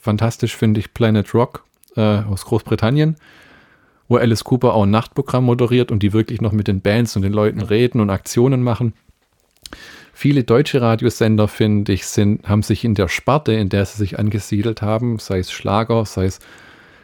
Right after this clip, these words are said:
Speaker 1: Classics, sei es n-, neue Lieder, haben sie sich verloren.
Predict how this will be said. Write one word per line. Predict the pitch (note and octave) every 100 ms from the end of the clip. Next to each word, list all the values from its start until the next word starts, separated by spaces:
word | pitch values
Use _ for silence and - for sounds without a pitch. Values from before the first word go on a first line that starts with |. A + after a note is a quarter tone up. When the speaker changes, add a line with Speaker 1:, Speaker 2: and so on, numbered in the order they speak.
| -
Speaker 1:
Classics, | - A2+ - A#2 A2 -
sei | G2
es | F#2+ - - -
n-, | G#2 A#2
neue | G#2 G2+ G#2+ B2 A#2+
Lieder, | A2+ A2+ A2+ -
haben | A2
sie | G#2+
sich | G#2+ -
verloren. | - F2 F#2 G2 E2+